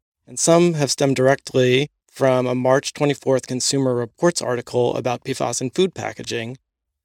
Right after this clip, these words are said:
In that article, the Consumer Reports tested over a hundred food packaging products from restaurant and grocery chains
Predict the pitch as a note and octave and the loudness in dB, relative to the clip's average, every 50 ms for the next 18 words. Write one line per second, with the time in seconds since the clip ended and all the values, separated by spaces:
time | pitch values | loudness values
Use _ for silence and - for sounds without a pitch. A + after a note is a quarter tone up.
0 | _ - C3 D3 E3+ F#3 E3+ D3 C#3 C3+ - - - C3+ C3+ C3+ C3+ - - - | _ -4 0 2 4 4 4 4 2 0 0 -2 0 2 4 4 2 0 -4 -10
1 | - - - C#3 C3 - D#3 D#3+ D#3 D#3 - - C#3+ C#3 - - - - C#3 C3+ | -18 -8 -6 -4 -2 0 2 4 4 2 2 0 0 -2 -2 -4 -4 -4 -4 -4
2 | - - C#3 C3 C3 A#2+ B2 A#2+ A#2 - - D3 D#3+ E3 D#3 D#3+ D#3+ D#3+ D3+ - | 0 2 2 2 2 2 0 -2 -4 -4 -2 2 2 2 4 4 2 2 0 -2
3 | - C#3+ C#3 C3+ - C3+ C3 B2 - C3+ A#2 C3 C3 - - B2+ B2 A#2+ A#2+ A#2 | -2 -2 -2 0 0 0 -2 0 0 -2 -4 -4 -4 -4 -2 -2 0 0 -2 -4
4 | - - - B2+ A#2+ A2+ A#2+ B2+ C3 - - D3 C#3+ C#3+ - - B2+ - C3+ B2+ | -6 -8 -8 -8 -6 -4 -4 -2 -4 -2 -2 -2 -2 -2 -4 -4 -2 -2 0 0
5 | - - C3 A#2+ - - B2+ B2 B2 A#2+ A#2 - | 0 0 -2 -2 -2 -4 -6 -6 -8 -8 -10 -12